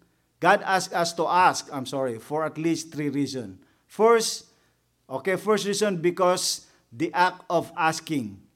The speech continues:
is relational in a way that mere wishing is not. So Jesus is always mere interested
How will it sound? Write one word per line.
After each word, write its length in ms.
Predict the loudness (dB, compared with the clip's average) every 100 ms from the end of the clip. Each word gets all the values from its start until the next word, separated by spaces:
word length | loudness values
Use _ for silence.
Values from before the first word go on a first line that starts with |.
| _
is 260 | -8 -8 -4
relational 760 | -2 -2 -2 -2 -4 -4 -6 -4
in 140 | -2
a 60 | 0
way 260 | 0 -2
that 260 | -2 -4 -4
mere 540 | -2 0 0 -2 -4 -10 _ _ _ _
wishing 640 | -6 -4 -2 0 0 -2
is 220 | -8 -6
not. 300 | -4 -4 -8 -6
So 200 | -2 0
Jesus 460 | 2 2 2 0
is 160 | -2 -4
always 640 | 0 2 2 0 -2 -8 -14 _ _ -8
mere 360 | 0 2 2 0
interested 840 | -4 -4 -2 -2 0 -2 -2 -8